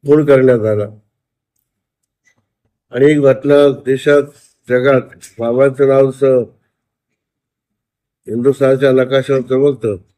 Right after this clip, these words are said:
आणि ही बातमी देशभर पसरायला वेळ लागत नाही, तशाप्रमाणे ही पसरली गेलेली आहे. आणि शिर्डीच्या दिशेला खरं म्हणजे ही अत्यंत खूप वाईट घटना आहे, विचार करायला लावणारी घटना आहे.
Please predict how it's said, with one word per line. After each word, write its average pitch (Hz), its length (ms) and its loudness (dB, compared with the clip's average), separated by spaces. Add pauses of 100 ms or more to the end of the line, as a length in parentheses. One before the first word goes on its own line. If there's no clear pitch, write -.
(160)
आणि 127 140 -4
ही 139 80 0
बातमी 135 360 0
देशभर 135 360 0
पसरायला 131 560 -2
वेळ 127 320 0
लागत 127 300 -2 (100)
नाही, 104 140 -6 (540)
तशाप्रमाणे 131 680 -2
ही 131 80 0
पसरली 117 500 -8
गेलेली 107 360 -10
आहे. 95 120 -12 (920)
आणि 135 180 0
शिर्डीच्या 139 800 -4
दिशेला 139 340 -4
खरं 143 220 -2
म्हणजे 139 260 0
ही 147 80 0
अत्यंत 139 500 -2 (1200)
खूप 143 320 -4
वाईट 139 260 0
घटना 113 300 -6
आहे, 101 160 -8 (760)
विचार 143 300 -2
करायला 139 320 -2
लावणारी 127 460 -2
घटना 104 300 -8
आहे. 90 120 -16